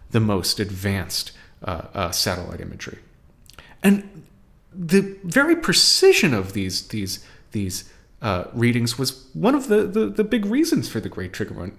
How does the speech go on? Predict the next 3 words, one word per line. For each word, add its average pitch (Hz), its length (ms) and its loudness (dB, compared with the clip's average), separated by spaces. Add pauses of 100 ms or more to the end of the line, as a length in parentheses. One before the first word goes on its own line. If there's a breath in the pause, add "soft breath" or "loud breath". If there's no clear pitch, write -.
(120)
Trigonometrical 98 1000 -4
Survey. - 440 -6 (460 loud breath)
Um, 139 320 -2